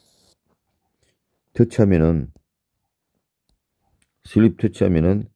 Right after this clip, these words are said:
여기에서도 보세요. 여기에서도 이렇게 화면이 왔다 갔다가 됩니다. 이같이 시작점과,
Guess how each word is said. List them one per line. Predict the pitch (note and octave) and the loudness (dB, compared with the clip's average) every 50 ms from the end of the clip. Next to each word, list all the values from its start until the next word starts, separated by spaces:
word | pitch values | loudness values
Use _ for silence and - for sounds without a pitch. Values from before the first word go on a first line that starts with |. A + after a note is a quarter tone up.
| _ _ _ _ _ _ _ A#2 | _ _ _ _ _ _ _ -4
여기에서도 | B2+ C3+ C3 B2 G2+ F2+ E2 E2 | -2 0 2 0 0 0 -2 -4
보세요. | C#2+ D2 C#2+ D2 C#2+ C2+ B1+ A#1+ - | -4 -2 -4 -4 -4 -4 -6 -6 -4
여기에서도 | G2+ A2+ A2+ A2 G2+ G#2 G#2+ A2 A#2+ A#2+ B2 B2 B2 _ _ _ _ _ _ _ _ _ _ _ _ _ _ _ _ _ | -4 -2 -2 -2 -2 -4 -2 -2 -2 -2 -2 -4 -10 _ _ _ _ _ _ _ _ _ _ _ _ _ _ _ _ _
이렇게 | - E2 D#2+ E2 F2 F2 F2 - - D#2+ | -6 -4 -2 0 0 0 -2 -2 -6 -6
화면이 | D2+ D#2 D#2 F2 F#2 F2+ F#2 F#2 F#2+ F#2+ G2 - - _ _ _ _ _ - | -4 -2 -2 -2 0 0 0 0 -2 -2 -4 -8 -14 _ _ _ _ _ -6
왔다 | D2 C#2 - - - D2 | -6 -6 -4 -4 -4 -4
갔다가 | C#2+ D#2 D2+ - C#2 C2+ - | -4 -6 -6 -6 -8 -8 -8
됩니다. | - G1+ G1+ - - - - | -8 -12 -12 -14 -14 -16 -18
이같이 | - - - - - _ _ _ _ _ _ _ _ _ _ _ _ _ _ _ _ _ _ _ _ _ _ _ _ _ _ _ _ _ _ _ | -18 -20 -20 -20 -20 _ _ _ _ _ _ _ _ _ _ _ _ _ _ _ _ _ _ _ _ _ _ _ _ _ _ _ _ _ _ _
시작점과, | _ - - - - F2 E2 D#2+ - - E2+ E2+ C#2+ C2 | _ -18 -8 0 0 0 0 0 -2 -2 -2 -2 -2 -4